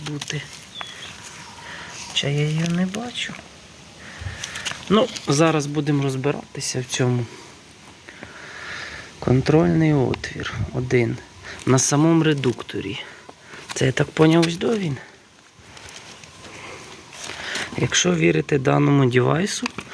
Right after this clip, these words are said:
то <clears throat> мастила має бути по, по оцей болтик. <clears throat> Ну, зараз я буду відкручувати, буду дивитися, тудою заливати, низом заливати,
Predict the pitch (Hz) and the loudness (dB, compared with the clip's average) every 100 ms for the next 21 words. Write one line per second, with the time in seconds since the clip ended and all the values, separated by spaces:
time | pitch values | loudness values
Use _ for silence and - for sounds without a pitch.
0 | - - - 160 - - 185 175 165 147 | -8 -8 2 2 2 2 4 4 2 0
1 | - 160 151 139 135 127 127 131 - - | -2 -4 -2 -2 0 -2 -4 -6 -10 -10
2 | - - 123 135 143 143 143 - - - | -12 -6 -4 -4 -8 -12 -16 -18 -2 0
3 | 170 - 139 - 160 180 185 - - - | 2 0 -2 0 2 2 -2 -10 -16 -16
4 | - 131 135 123 - - - - - - | -6 2 4 4 -2 -8 -8 2 4 4
5 | 71 - - - - - - - - - | 2 -4 -12 -16 -14 -12 -12 -14 -6 2
6 | 220 220 214 202 143 127 143 - - 165 | 4 6 4 2 0 -4 -14 -14 -6 -6
7 | - _ 135 143 131 - 127 131 127 120 | -8 _ -10 -6 -6 -6 -6 -4 -2 -4
8 | - - 220 - 170 165 165 156 - - | -4 -2 -2 -2 -2 -4 -6 -10 -12 -20
9 | - - - - - - 127 131 127 123 | -20 -16 -12 -12 -14 -2 2 4 4 2
10 | 135 160 160 - - - 139 156 143 131 | 2 0 -2 -4 -4 -4 4 6 6 4
11 | 135 127 131 127 127 - 208 220 - - | 2 2 4 2 2 -2 -6 -6 -8 -20
12 | - - - 135 139 131 131 127 120 120 | -18 -20 -4 4 4 4 4 4 4 2
13 | 131 151 208 - 196 | 2 0 -4 -4 -6